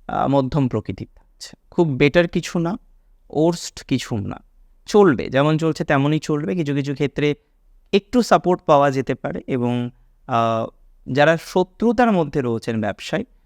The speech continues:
তাদের ক্ষেত্রে প্রবলেমটা একটু বেশি, এবং জ্ঞাতিশত্রু থেকে ব্যবসায় ক্ষতি হতে পারে। তবে কয়েকটি ব্যবসা খুব সুন্দর যাবে, প্লাস্টিক ওয়্যার,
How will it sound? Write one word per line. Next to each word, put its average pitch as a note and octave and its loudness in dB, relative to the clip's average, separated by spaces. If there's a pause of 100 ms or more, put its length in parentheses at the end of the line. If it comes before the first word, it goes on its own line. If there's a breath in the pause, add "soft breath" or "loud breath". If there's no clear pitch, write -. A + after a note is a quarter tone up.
(140)
তাদের D#3 2
ক্ষেত্রে F#3 -2
প্রবলেমটা C#3 0
একটু C#3 -4
বেশি, A#2 -4
এবং A#2 0
জ্ঞাতিশত্রু C#3+ -2
থেকে D3 0 (300 soft breath)
ব্যবসায় A#2+ 0
ক্ষতি C3 -6
হতে B2+ -4
পারে। D3 -8 (380)
তবে C#3 0
কয়েকটি D3 2
ব্যবসা D#3+ 2
খুব F3+ -6
সুন্দর C#3 0
যাবে, C3 -2
প্লাস্টিক C3 -4
ওয়্যার, A#2+ 0